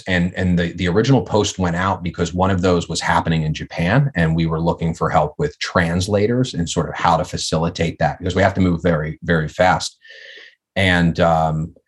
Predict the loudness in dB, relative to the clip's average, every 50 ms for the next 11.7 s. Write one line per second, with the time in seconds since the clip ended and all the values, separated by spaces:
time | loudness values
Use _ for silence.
0 | _ _ _ _ _ _ _ _ _ _ _ _ 2 4 4 6 6 6 4 4
1 | 0 -2 0 2 2 2 2 0 -4 -10 _ -8 -6 -6 -2 2 2 2 4 4
2 | 0 0 0 -2 -4 -4 -10 -4 0 0 0 0 0 -4 _ _ -2 -2 -2 -2
3 | -2 -6 -8 -8 -10 -2 0 2 2 2 2 0 0 -2 0 0 2 2 2 0
4 | 0 0 0 0 0 0 0 0 0 0 -2 -4 -6 -6 -10 _ _ 0 0 2
5 | 2 0 -2 0 2 2 2 2 0 -2 -4 -6 -6 -6 -4 -4 -4 -2 -4 -4
6 | -4 -4 -4 -4 -6 -6 -6 -6 -6 -6 -8 _ _ _ _ _ _ _ _ _
7 | _ _ _ -6 -6 -6 -6 -6 _ _ _ _ _ _ -2 -2 -2 0 0 0
8 | 0 0 0 -2 -2 -4 -2 -6 -6 -6 -6 -12 _ _ _ _ 2 2 2 2
9 | 2 0 0 0 -2 -2 0 -2 -2 -2 -4 -4 -6 -6 -6 -4 -4 -2 0 0
10 | 0 0 0 0 0 -4 -4 -4 -6 -6 -6 -8 -4 -2 -2 -2 -2 -4 -6 -6
11 | -6 -10 -10 _ _ _ -6 -4 -4 -6 -8 -8 -8